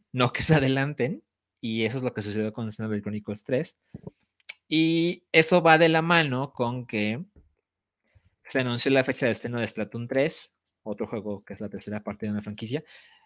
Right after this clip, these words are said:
Splatoon tres será lanzado el nueve de septiembre. Entonces,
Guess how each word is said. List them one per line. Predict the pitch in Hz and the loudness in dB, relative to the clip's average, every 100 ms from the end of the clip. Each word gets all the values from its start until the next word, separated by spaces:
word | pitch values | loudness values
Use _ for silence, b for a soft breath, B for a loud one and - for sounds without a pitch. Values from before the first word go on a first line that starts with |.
| b 131 | b 0
Splatoon | 160 175 196 | 0 2 2
tres | 190 190 | 4 4
será | 147 156 151 | 4 2 4
lanzado | 165 151 165 156 - | 2 2 2 2 0
el | 135 131 135 - | 2 2 0 -6
nueve | 127 143 165 175 180 175 | -4 0 4 4 4 4
de | 139 | 2
septiembre. | 110 107 - 104 101 - _ _ _ _ _ | 0 -6 -4 -4 -4 -12 _ _ _ _ _
Entonces, | 113 107 123 120 139 135 | -12 -6 -4 0 0 -2